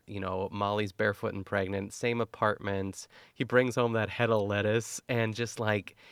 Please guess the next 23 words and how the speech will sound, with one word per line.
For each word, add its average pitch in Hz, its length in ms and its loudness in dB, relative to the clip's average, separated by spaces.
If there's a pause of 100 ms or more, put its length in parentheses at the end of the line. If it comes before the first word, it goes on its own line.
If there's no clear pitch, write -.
(540)
goes 170 420 6
for 87 360 -6
it. 87 80 -10
It's, - 160 -14
like, 117 340 0
full 165 320 4
commitment. 113 540 0
My 123 160 4
favorite 131 480 4
part 98 240 2
of 95 100 0
that 95 160 0
scene 92 540 -6 (380)
is 110 200 2
when 104 220 2
he's 104 200 0
like, 98 460 2
uh, 92 460 2 (720)
what 139 160 -4
does 180 160 0
he 151 100 -2
say? 131 1080 -2
Um, 107 760 0